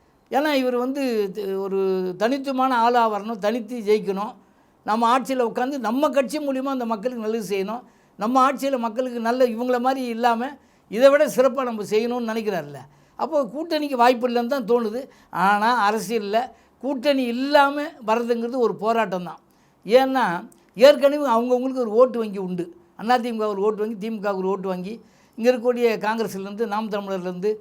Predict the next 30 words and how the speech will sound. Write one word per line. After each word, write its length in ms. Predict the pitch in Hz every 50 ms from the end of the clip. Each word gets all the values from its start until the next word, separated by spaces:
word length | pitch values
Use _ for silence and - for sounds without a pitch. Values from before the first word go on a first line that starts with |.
| - - _ _ _ _ _ _
எல்லா 280 | 185 220 247 285 294
கட்சிக்கும் 380 | 277 247 262 220 254 311 320 277
ஒரு 120 | 254 226
ஓட்டு 220 | 220 262 302 277 269
வங்கி 200 | 254 226 208 185
இருக்கு. 260 | 170 151 139 139 - -
இவருக்கு 380 | 185 208 233 254 254 226 226 226
ஓட்டு 200 | 262 302 311 285
வங்கி 200 | 269 262 247 220
இருக்கா 260 | 220 226 202 254 262
இல்லைன்னு 200 | 247 240 254 240
இவருக்கே 320 | 226 208 220 220 220 240
தெரியாது. 320 | 202 196 180 165 143 143 - _ _ _ _ _ _ _
இவர் 320 | - 214 262 302 302 247
கூட 220 | 226 302 339 320
இருக்கிறவங்க 340 | 285 262 233 262 254 262 285
இவர் 140 | 269 233 214
ரசிகர்கள் 420 | 220 233 208 247 302 294 285 262
தான் 100 | 269 262
இருக்காங்க, 340 | 233 202 170 185 175 170 156
மக்கள் 340 | 160 196 220 196 - 320 311
இல்ல. 300 | 294 254 208 170 143 - - _ _ _ _ _ _ _ _ _ _
மக்கள் 420 | - 185 247 269 262 - 392 370 370
இவர் 160 | 320 294 262
ஏத்துக்கிட்டாங்களா 800 | 233 220 247 277 247 220 269 262 247 202 247 233 233 240 262
இல்லையாங்கிறத 580 | 262 233 214 220 220 240 233 214 208 196 190 202
அவர் 180 | 240 214 196 175
ரெண்டு 240 | 180 196 208 208
வருஷத்துல 240 | 190 196 214 190 147
தெரிஞ்சுக்கணும். 460 | 175 185 185 190 185 180 156 131 131